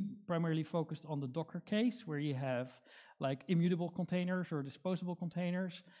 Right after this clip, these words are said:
and these containers don't change, right? If you cha-, want to change a bundle, you do a rolling update and create a new container.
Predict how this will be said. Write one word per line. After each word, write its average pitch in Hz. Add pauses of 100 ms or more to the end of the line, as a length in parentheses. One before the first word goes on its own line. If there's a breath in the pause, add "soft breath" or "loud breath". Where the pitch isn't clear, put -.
(360 loud breath)
and 156 (100)
these 202
containers 180 (800)
don't 202
change, 110
right? 160
If 170
you 240 (280)
cha-, 185
want 180
to 180
change 196
a 180
bundle, 208 (320 loud breath)
you 156
do 180
a 165
rolling 165
update 160
and 151
create 139
a 135
new 135
container. 110